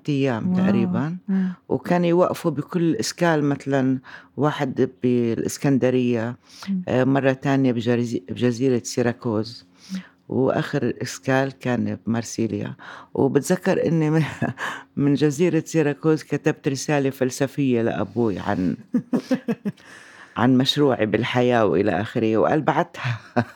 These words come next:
Speaker 1: <laughs> بعتها بالبريد من هنيك، بفكر وصلته بعد شهرين ثلاثة. <laughs> وهيك اللي بديت بالحقيقة. ومن أول ما وصلت ساعدني حليم جرداء اللي كنت متعرفة عليه هون وكان عايش بباريس، والوحيد اللي كان عندي عنوانه.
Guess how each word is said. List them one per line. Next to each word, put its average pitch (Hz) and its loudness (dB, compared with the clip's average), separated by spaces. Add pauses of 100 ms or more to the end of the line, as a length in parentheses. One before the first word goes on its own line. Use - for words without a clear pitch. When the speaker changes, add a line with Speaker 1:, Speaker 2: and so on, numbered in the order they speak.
Speaker 1:
<laughs> - -2
بعتها 208 2
بالبريد 139 2
من 135 4
هنيك، 143 0
بفكر 127 -2
وصلته 143 0
بعد 120 4
شهرين 135 2
ثلاثة. 123 4
<laughs> - -8 (2250)
وهيك 165 0
اللي 208 4
بديت 196 2
بالحقيقة. 151 2
ومن 175 2
أول 208 4
ما 185 4
وصلت 185 -2
ساعدني 175 0
حليم 170 0
جرداء 156 0
اللي 123 0
كنت 160 -4
متعرفة 143 0
عليه 139 2
هون 151 0
وكان 135 0
عايش 139 0
بباريس، 135 0 (320)
والوحيد 160 4
اللي 165 4
كان 165 2
عندي 147 2
عنوانه. 135 2